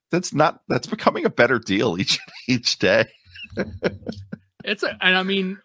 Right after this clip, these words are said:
Speaker 2: uh, Apollo, who does the show with us, she bought one, and it, it's a, it's a gorgeous figure. She showed it to us one, one time, and wow!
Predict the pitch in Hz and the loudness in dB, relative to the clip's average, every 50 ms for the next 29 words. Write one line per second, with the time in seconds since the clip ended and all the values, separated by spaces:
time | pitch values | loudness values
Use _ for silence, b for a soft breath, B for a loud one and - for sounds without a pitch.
0 | - 190 170 196 170 165 180 190 180 - - 180 185 233 254 226 180 156 123 135 | -16 -10 -8 -6 -4 -4 -4 -6 -8 -6 -6 -4 -4 -2 -2 -2 -2 -4 -4 -6
1 | 156 165 170 165 - 156 135 - 190 214 262 240 - 160 147 131 - b b b | -6 -6 -6 -6 -8 -10 -8 -6 -6 -6 -6 -6 -6 -8 -8 -10 -12 b b b
2 | b b - - - 202 269 285 - - 330 311 226 185 143 113 107 - _ _ | b b -12 -8 -6 -4 -2 0 0 0 0 0 -2 -4 -4 -4 -8 -14 _ _
3 | 165 160 165 175 190 196 185 190 196 196 - 214 208 208 - 302 202 156 165 - | -8 -6 -6 -6 -6 -6 -4 -4 -6 -6 -6 -8 -8 -6 -4 -6 -6 -6 -8 -10
4 | 233 208 202 - 175 160 127 _ - 147 165 190 220 196 165 143 - - 185 196 | -10 -8 -6 -6 -6 -8 -10 _ -8 -2 0 0 0 0 -2 -6 -6 -4 -4 -4
5 | 170 143 131 - 190 175 - - 185 220 311 294 160 - - 147 143 139 135 - | -4 -6 -6 -6 -6 -6 -4 -4 -4 -4 -4 -6 -10 -12 -12 -12 -12 -12 -12 -12
6 | 156 156 156 151 170 202 - 190 165 156 143 151 143 139 139 135 b b b b | -12 -10 -10 -12 -14 -14 -12 -12 -12 -10 -10 -12 -12 -12 -14 -16 b b b b
7 | b b - 180 156 151 151 170 - - 214 139 _ - 151 180 170 147 120 - | b b -12 -10 -8 -8 -10 -12 -14 -18 -20 -18 _ -6 -2 -2 0 -2 -2 -6